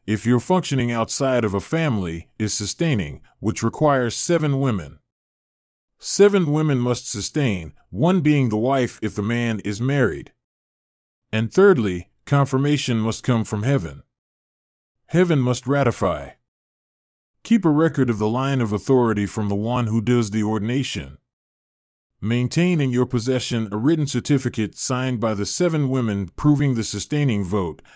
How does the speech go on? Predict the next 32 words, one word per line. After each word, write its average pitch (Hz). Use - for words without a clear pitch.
and 95
everyone 143
involved 107
should 107
record 139
it 107
in 104
their 107
personal 127
records, 107
particularly 120
the 107
day 120
when 101
the 98
Lord 131
confirms 120
the 104
authority 113
to -
the 113
man. 120
Wait 170
until 139
the 107
Spirit 156
ratifies 110
your 101
ordination 113
before 120
you 117
act. -